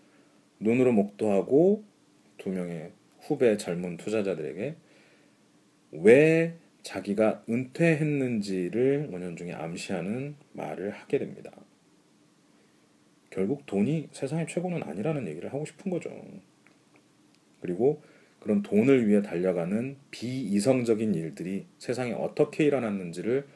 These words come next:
이 영화는 말해주고 있습니다. 자, 그리고 마지막에 또 나옵니다. 이 일을 이렇게 벌렸는데 감옥에 간 사람은 한 명이래요.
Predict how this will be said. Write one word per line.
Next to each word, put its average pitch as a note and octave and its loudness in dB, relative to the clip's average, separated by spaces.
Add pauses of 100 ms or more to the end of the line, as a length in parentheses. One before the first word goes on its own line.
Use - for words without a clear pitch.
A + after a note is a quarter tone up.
(360)
이 E2+ -8
영화는 D2+ -10
말해주고 F2+ -8
있습니다. - -16 (1900)
자, D#2+ -6 (500)
그리고 D#2+ -8
마지막에 E2 -6
또 D#3+ 2
나옵니다. C#3 2 (2250)
이 F3+ 6
일을 D#3+ 10
이렇게 F#3 8
벌렸는데 A2 4 (720)
감옥에 G#2+ 2
간 F2 -4
사람은 F#2+ -8
한 F#3+ 0
명이래요. G#2 -4